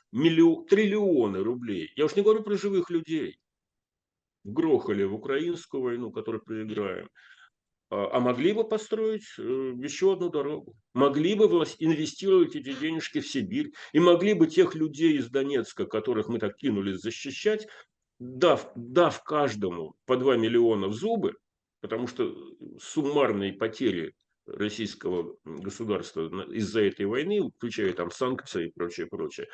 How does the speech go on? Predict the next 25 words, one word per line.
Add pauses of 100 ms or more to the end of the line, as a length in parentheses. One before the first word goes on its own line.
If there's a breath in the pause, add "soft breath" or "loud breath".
(200 loud breath)
составляют (200 loud breath)
там,
ну,
уже
под
десять (100)
триллионов.
Вот
представьте
себе,
пять
миллионов
человек
из
Донецка, (260 loud breath)
м, (640)
десять
триллионов
рублей,
разделите
одно
на
другое,
получается
два